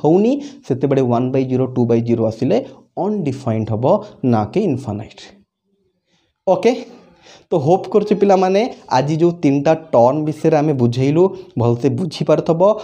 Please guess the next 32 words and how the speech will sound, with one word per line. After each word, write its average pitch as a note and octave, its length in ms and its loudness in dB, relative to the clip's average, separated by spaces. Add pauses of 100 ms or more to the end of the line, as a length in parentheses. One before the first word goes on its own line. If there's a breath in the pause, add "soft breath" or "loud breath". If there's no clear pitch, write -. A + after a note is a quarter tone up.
(160 loud breath)
ଆଉ D#3 140 2
ଲିମିଟ୍ର C#3 520 0
ଯେଉଁ D3+ 160 -2
କନସେପ୍ଟ C#3 500 -2
ଟିକେ C#3+ 220 -2
କହିଲୁ, C#3+ 300 0
ତା D3 200 0
ବିଷୟରେ B2+ 300 0
ବି C#3 80 -2
ଟିକେ C3+ 220 -2
ଆଇଡ଼ିଆ A#2+ 400 0 (100)
ଆସିଯାଇଥିବ। D3 640 0 (460 loud breath)
ଆଉ C#3+ 180 4
ୱାନ୍ C3 280 0
ବାଇ D3 140 0
ଜିରୋ, C3+ 220 -2
ଟୁ C#3 200 -2
ବାଇ C3 140 2
ଜିରୋକୁ C3 300 -4 (120)
କାହିଁକି D3+ 400 -4
ଇନଫାନାଇଟ୍ C3 580 2
କୁହାହେଉଥିଲା, A#2+ 640 0 (340 loud breath)
ଆଉ C3 100 2 (120)
କେତେ C#3 260 -2
ଦୂର F3 220 4
ପର୍ଯ୍ୟନ୍ତ C#3 340 0
ସେ C#3 140 -2
କୋଉଠି D3 380 -2
କହିପାରିବା, C#3 560 -2
କୋଉଠି B2 280 -2
କହିପାରିବା B2 560 0
ନାହିଁ, A2+ 240 -2